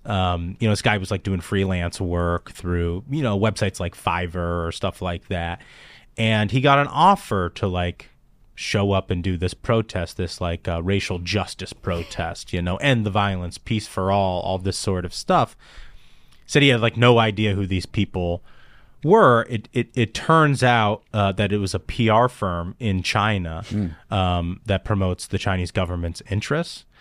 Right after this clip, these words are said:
Speaker 1: And similar to the way that, like, the Chinese spies recruit assets in the United States, where the first time is,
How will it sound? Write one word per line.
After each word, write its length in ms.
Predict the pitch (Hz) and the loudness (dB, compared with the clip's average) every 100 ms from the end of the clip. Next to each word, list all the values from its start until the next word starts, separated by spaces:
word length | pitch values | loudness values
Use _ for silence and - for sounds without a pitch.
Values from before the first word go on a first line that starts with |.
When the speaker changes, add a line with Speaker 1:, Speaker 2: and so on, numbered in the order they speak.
| - - - - - | -20 -20 -20 -14 0
Speaker 1:
And 180 | 147 135 | 2 2
similar 460 | - 196 220 202 | 2 2 4 2
to 160 | - 151 | 2 2
the 80 | 127 | 4
way 200 | 120 117 | 2 2
that, 220 | 107 101 | 0 -2
like, 220 | 104 95 | -2 -2
the 100 | 95 | 0
Chinese 600 | 95 - 98 95 90 87 | -2 0 0 0 -2 -4
spies 600 | - - 85 90 101 95 | -6 -2 0 0 0 -2
recruit 460 | 87 87 - 107 95 | -4 -6 -2 0 0
assets 500 | 85 87 - 98 - | 0 -4 -4 -6 -4
in 60 | 92 | -4
the 80 | |
United 320 | 87 87 82 - | -2 -2 -4 -8
States, 540 | - 85 98 - - | -8 -4 -4 -4 -4
where 240 | 92 87 - - - _ _ - _ | -2 -2 -6 -20 -20 _ _ -20 _
the 100 | 131 | -4
first 400 | - 160 143 - | 2 4 4 2
time 400 | 139 123 117 98 | 2 4 4 0
is, 220 | 92 85 | -4 -6